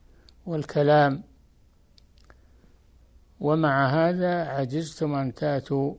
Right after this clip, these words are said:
بمثل شيء من القرآن، بس-، ب-، بمثل أو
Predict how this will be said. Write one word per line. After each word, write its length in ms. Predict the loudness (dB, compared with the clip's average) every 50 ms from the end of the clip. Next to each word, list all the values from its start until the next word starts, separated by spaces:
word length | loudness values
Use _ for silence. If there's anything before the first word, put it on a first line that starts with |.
| -14 -20 -20 _ _ -20 _ _ _ _ _ _ _ -20 -20 _ -20 -12 -8
بمثل 760 | -4 -2 2 2 0 0 0 0 0 0 0 0 -2 -4 -6 -10 -16 -18 -18
شيء 440 | -8 -2 2 4 4 4 4 0
من 240 | -2 -2 -2 -2 0
القرآن، 720 | -2 -2 -4 -4 -4 -4 -4 -4 -4 -4 -2 -4 -4 -6 -8 -14 -20 -20 -20 -20 -20 _ _ _ _ _ -20 -20 _ -20 -20 -20 -20 -20 _ -12
بس-، 260 | -12 -10 -10 -8 -8
ب-، 440 | -8 -6 -6 -6 -4 -6 -6 -6 -4
بمثل 500 | -2 0 2 2 2 2 0 -2 -2 0
أو 420 | 0 0 0 0 0 -2 -2 0